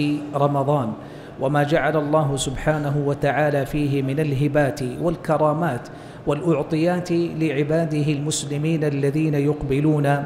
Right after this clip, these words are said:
بفضله ومنته سبحانه وتعالى على هذا الشهر المبارك. أيها الصائمون، ونحن نستقبل الليلة عاشر أيام رمضان، مودعين بذلك ثلثه الأول،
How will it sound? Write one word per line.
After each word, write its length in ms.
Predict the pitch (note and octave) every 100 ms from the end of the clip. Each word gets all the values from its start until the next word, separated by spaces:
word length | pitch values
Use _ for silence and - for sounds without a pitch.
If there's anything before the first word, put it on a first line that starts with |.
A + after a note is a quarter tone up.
| - - - -
بفضله 640 | C#3 - E3+ D3+ D#3 C#3 C#3+
ومنته 720 | C#3+ C#3 C3+ D#3 D3 C3+ C#3
سبحانه 720 | - B2+ - D3+ D3+ C#3 C#3
وتعالى 720 | B2+ A#2 C3 B2+ C#3+ C3+ C3+ C3+ - - -
على 240 | C3+ D3+ D3
هذا 280 | D#3 C3+
الشهر 360 | C3 - D3 C3
المبارك. 640 | B2+ B2+ A#2+ A#2 A2 A2 - - - - - -
أيها 280 | F#3 E3+ D3+
الصائمون، 680 | - C#3+ C3 C3+ B2+ A#2 G#2 - - - - - - -
ونحن 580 | D3+ F#3+ - F#3+ F3 D3+
نستقبل 600 | D#3+ - F3+ - D#3+ D#3
الليلة 540 | D3 D3 E3+ D3+ D3+ D3+
عاشر 840 | C3+ E3 E3 - D#3 D3 D3+ D3
أيام 480 | D3 C#3+ D#3 D3 C#3+
رمضان، 520 | D#3 D3 C#3+ D3 A#2 G2 - - - - - - D3+
مودعين 680 | D#3 D#3+ D3+ D#3+ F#3 F#3
بذلك 760 | D#3 D#3 F3+ F3 D#3+ D#3+ D#3 D3+
ثلثه 720 | - F3 D#3 D3 D#3+ D3 D3+ C#3
الأول، 560 | D#3+ D3+ C3+ C3 C3